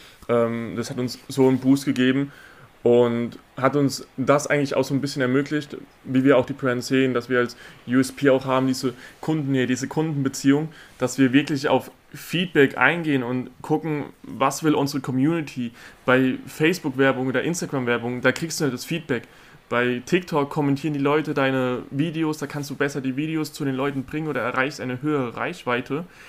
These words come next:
Und uns war es immer auch ganz wichtig, bei Produkten abzusprechen, was würdet ihr davon ausgeben? Also wir sagen nicht, gut, bei den If twenty hatten wir noch keine Community, aber da, selbst da haben wir den Preis angepasst, nach, ähm,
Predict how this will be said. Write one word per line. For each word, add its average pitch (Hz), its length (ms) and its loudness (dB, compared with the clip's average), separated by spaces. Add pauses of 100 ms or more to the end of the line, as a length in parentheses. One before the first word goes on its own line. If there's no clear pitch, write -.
(320)
Und 127 420 2
uns 170 220 2
war 160 80 4
es 156 60 -4
immer 156 120 0
auch 139 140 0
ganz 139 260 -2
wichtig, 139 400 -2 (720)
bei 143 180 6
Produkten 143 520 0
abzusprechen, 143 800 -4 (320)
was 143 300 0
würdet 156 220 4
ihr 151 80 2
davon 143 260 -2
ausgeben? 135 460 -2
Also 127 280 0 (220)
wir 131 120 -2
sagen 139 320 2
nicht, 156 220 -4 (180)
gut, 143 180 2
bei 131 80 4
den 123 140 -2
If 123 100 -6
twenty 135 240 0
hatten 135 180 -4
wir 156 60 -6
noch 143 120 -4
keine 147 200 -6
Community, 147 560 -4
aber 123 140 2
da, 127 180 2
selbst 139 320 -2
da 139 140 2
haben 151 100 -2
wir 147 80 -2
den 127 140 -2
Preis 127 340 -2
angepasst, 139 600 -4
nach, 123 180 -4
ähm, 120 340 2